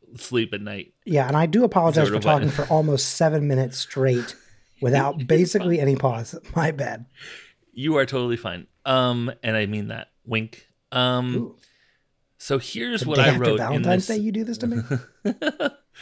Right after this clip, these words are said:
Speaker 1: The single, so my, the first girl I ever dated, her birthday was on the thirteenth of
Speaker 2: Oof.
Speaker 1: February. Um, so,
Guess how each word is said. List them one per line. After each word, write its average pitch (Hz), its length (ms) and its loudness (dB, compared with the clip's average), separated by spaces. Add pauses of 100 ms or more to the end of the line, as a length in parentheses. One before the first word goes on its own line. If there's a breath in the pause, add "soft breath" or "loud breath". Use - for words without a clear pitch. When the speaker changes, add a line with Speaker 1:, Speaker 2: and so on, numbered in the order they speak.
(380 loud breath)
Speaker 1:
The 123 100 -2
single, 151 500 0
so 143 140 -8
my, 127 280 -2
the 123 180 -2
first 123 280 -4
girl 117 140 2
I 107 80 6
ever 107 160 0
dated, 104 300 -6
her 110 100 -10
birthday 104 300 -8
was 107 120 -8
on 107 160 -10
the 110 60 -10
thirteenth - 720 -10 (100)
of 117 360 -10
Speaker 2:
Oof. - 200 -12 (100)
Speaker 1:
February. 117 420 -16 (920 loud breath)
Um, 123 460 0 (160)
so, 131 580 0